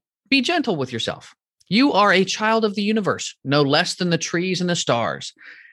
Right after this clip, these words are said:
In the noisy confusion of life, keep peace in your soul." So what does it look like to truly love and take care of ourselves?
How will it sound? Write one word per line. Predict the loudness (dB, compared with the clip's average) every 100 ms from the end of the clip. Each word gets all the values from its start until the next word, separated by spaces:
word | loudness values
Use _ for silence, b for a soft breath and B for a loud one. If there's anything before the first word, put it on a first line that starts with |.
| B -4
In | 2
the |
noisy | 4 4 4 2
confusion | 2 2 2 2 2
of | 2
life, | 4 4 0 -4 _ -12
keep | -4 -4 -4
peace | 0 0 0 -2
in | 0
your | 0 0
soul." | 0 -2 -2 -14 _ _ _ _ _ _ _ b b b b _
So | -4 0
what | 2
does | 2 2
it | 2
look | 0 2
like | 2 2
to | -2
truly | 0 0 2
love | 2 4 4 2 -2
and | -4
take | -2 -4
care | -2 0 0
of | 0
ourselves? | -2 -4 -6 -8 -18